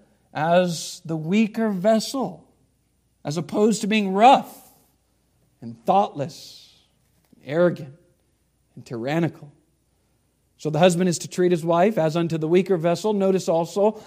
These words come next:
the husband is to dwell with his wife as heirs together of the grace of life. "Likewise, ye husbands, dwell with them according to knowledge, giving honor unto the wife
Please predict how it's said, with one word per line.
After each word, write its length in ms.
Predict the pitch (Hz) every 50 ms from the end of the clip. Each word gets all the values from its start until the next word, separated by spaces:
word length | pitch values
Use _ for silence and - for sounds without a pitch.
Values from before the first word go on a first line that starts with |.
| - - - -
the 100 | 160 160
husband 360 | 170 190 196 180 180 202 202
is 100 | 202 -
to 80 | - 185
dwell 280 | 160 175 190 190 202
with 120 | 202 202 185
his 100 | 196 170
wife 300 | 180 190 196 202 175 208
as 360 | 202 202 208 214 208 196 190 - -
heirs 400 | 202 214 220 226 233 233 226 -
together 440 | - 240 208 233 226 202 226 220
of 80 | 220 196
the 80 | 226 214
grace 500 | 185 202 202 202 208 214 202 - - -
of 240 | - 185 202 185
life. 560 | 208 214 214 226 233 226 185 156 - - - - _ _ _ _ _ _ _ _ _ _ _ _ _ _ - -
"Likewise, 580 | 160 175 190 190 202 208 208 208 214 196 185
ye 100 | 220 220
husbands, 520 | 196 208 220 196 180 202 220 220 214 175 160
dwell 420 | 185 196 214 220 226 220 226 226
with 200 | 226 226 214 190
them 160 | 220 220 220
according 520 | 220 202 - - - 220 226 220 226 226 196
to 80 | 214
knowledge, 460 | 214 214 208 214 214 214 202 175 160
giving 300 | 160 202 196 196 202 196
honor 520 | 196 202 214 226 220 220 220 220 220 226 - -
unto 340 | 196 240 262 277 214 220
the 100 | 180 185
wife 380 | 175 170 165 170 165 165 160